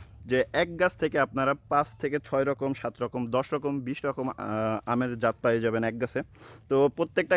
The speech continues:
গাছই দেখেন গ্রাফটিং করা এবং এই গ্রাফটিংগুলো অনেক পুরনো, গাছের সাথে জয়েন্ট হয়ে গেছে এবং কি নতুন করে পাতা বের হনো শুরু হয়েছে। তো এই গ্রাফটিংগুলো মারা যাওয়ার সম্ভাবনা একদমই নাই, আমরা গ্যারান্টি সহকারে এগুলো দিচ্ছি। তো এই যে দেখতে পাচ্ছেন এগুলো হচ্ছে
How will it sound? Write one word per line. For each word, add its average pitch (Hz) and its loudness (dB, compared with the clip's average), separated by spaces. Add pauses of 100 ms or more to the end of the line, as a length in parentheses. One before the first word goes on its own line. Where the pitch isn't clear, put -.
গাছই 143 2
দেখেন 151 0 (880)
গ্রাফটিং 139 2 (100)
করা 143 6 (100)
এবং 139 2 (100)
এই 135 2 (120)
গ্রাফটিংগুলো 135 2
অনেক 135 -2
পুরনো, 147 4 (400)
গাছের 123 0
সাথে 135 -4
জয়েন্ট 143 2
হয়ে 147 0
গেছে 135 -4 (160)
এবং 127 -2 (140)
কি 135 -4 (120)
নতুন 170 -4
করে 143 0
পাতা 131 -2
বের 113 2
হনো 104 -2 (340)
শুরু 123 -2
হয়েছে। 110 -4 (540)
তো 165 4 (240)
এই 185 6 (220)
গ্রাফটিংগুলো 180 4 (120)
মারা 151 6
যাওয়ার 170 4
সম্ভাবনা 151 2 (440)
একদমই 180 0
নাই, 143 4
আমরা 135 2
গ্যারান্টি 151 0
সহকারে 139 2
এগুলো 127 0
দিচ্ছি। 127 -8 (460)
তো 151 4 (220)
এই 151 4
যে 160 4
দেখতে 147 -2
পাচ্ছেন 151 0
এগুলো 143 2 (140)
হচ্ছে 143 -2